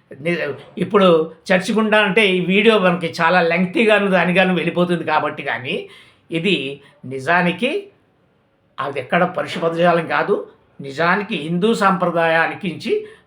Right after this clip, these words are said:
మంచి విషయాన్ని చెప్పాలనుకున్న వ్యక్తి శివాజీ.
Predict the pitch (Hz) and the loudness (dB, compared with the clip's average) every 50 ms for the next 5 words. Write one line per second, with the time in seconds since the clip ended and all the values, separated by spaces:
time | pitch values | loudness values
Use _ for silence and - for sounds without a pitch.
0 | - 131 147 196 262 320 330 320 - 294 277 254 214 185 - 214 202 196 196 202 | -10 -4 -2 -2 0 -2 -4 -2 0 2 4 4 4 2 2 2 2 2 2 0
1 | 185 - 190 165 - - 185 165 160 165 160 151 156 - 160 151 151 151 135 127 | -2 0 -2 -2 -2 0 0 0 2 2 0 -2 -4 -8 -8 -8 -8 -10 -8 -6
2 | 160 160 160 - - 311 349 - - _ - - - 165 147 147 143 - 123 120 | -6 -6 -6 -6 -8 -8 -8 -8 -12 _ -20 -14 -10 -6 -4 -2 -2 -2 -4 -6
3 | 117 | -12